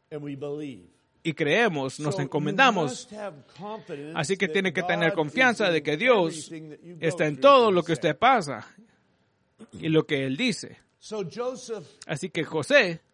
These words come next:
Speaker 1: finds himself in this
Speaker 2: se encuentra en
Speaker 1: situation. He
Speaker 2: esta
Speaker 1: has no
Speaker 2: situación. Él no
Speaker 1: idea
Speaker 2: tiene idea
Speaker 1: why he's been thrown
Speaker 2: por
Speaker 1: into
Speaker 2: qué
Speaker 1: a pit,
Speaker 2: fue, eh, fue puesto
Speaker 1: you
Speaker 2: en la
Speaker 1: know,
Speaker 2: cárcel.
Speaker 1: left for
Speaker 2: Oh,
Speaker 1: dead,
Speaker 2: perdón,
Speaker 1: other
Speaker 2: en una
Speaker 1: than, you know, the
Speaker 2: cisterna.
Speaker 1: carnality of his brothers at the
Speaker 2: Ah,
Speaker 1: moment.
Speaker 2: ah, solamente
Speaker 1: Uh,
Speaker 2: él
Speaker 1: then
Speaker 2: sabe
Speaker 1: he
Speaker 2: de la
Speaker 1: ends up in a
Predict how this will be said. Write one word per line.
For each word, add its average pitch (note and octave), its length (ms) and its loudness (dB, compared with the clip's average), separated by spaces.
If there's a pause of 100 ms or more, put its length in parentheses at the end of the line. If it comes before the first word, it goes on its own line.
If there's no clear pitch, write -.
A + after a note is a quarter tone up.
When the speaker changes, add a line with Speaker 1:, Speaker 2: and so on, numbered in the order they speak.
(640)
Speaker 1:
finds G3 420 -16
himself D#3+ 520 -14
in C#3+ 80 -18
this C#3 340 -16
Speaker 2:
se E3+ 160 0
encuentra G3 420 2
en F#3 60 -2
Speaker 1:
situation. - 20 0
He - 40 2
Speaker 2:
esta F#3 140 -4
Speaker 1:
has E3+ 60 -4
no F3+ 80 -6
Speaker 2:
situación. D#3+ 640 2
Él D3+ 200 0
no F3+ 80 4
Speaker 1:
idea D3+ 80 -2
Speaker 2:
tiene E3 220 -2
idea D#3+ 460 2
Speaker 1:
why D#3 60 -12
he's C3+ 140 -18
been D3+ 220 -16
thrown D#3 340 -16
Speaker 2:
por D#3+ 160 4
Speaker 1:
into C#3+ 100 -4
Speaker 2:
qué F#3 220 4
Speaker 1:
a F3+ 60 0
pit, - 80 -14
Speaker 2:
fue, F3 420 2
eh, F3 80 -2
fue E3+ 260 0
puesto F3 380 -2
Speaker 1:
you - 20 2
Speaker 2:
en E3 60 -2
la C#3+ 80 0
Speaker 1:
know, - 60 -6
Speaker 2:
cárcel. D3+ 400 2
Speaker 1:
left B2 140 -14
for C3 180 -18
Speaker 2:
Oh, D#3+ 140 4
Speaker 1:
dead, - 60 -6
Speaker 2:
perdón, F#3 360 2
Speaker 1:
other D#3+ 140 -2
Speaker 2:
en E3 80 0
una - 0 -
Speaker 1:
than, - 0 -
you F3+ 80 0
know, F#3 100 2
the - 60 -2
Speaker 2:
cisterna. D#3 600 0
Speaker 1:
carnality B2+ 580 -18
of A#2+ 80 -16
his A2 220 -20
brothers A#2+ 480 -18
at - 60 -12
the - 60 -6
Speaker 2:
Ah, C#3 300 -4
Speaker 1:
moment. A2 200 -20 (220)
Speaker 2:
ah, D#3 320 -6
solamente F3+ 500 -2
Speaker 1:
Uh, E3 340 4
Speaker 2:
él D#3 60 -2
Speaker 1:
then - 60 -6
Speaker 2:
sabe F3 180 2
Speaker 1:
he E3+ 40 6
Speaker 2:
de E3 80 4
la D#3+ 80 2
Speaker 1:
ends - 0 -
up D#3+ 40 2
in - 20 -
a - 20 -8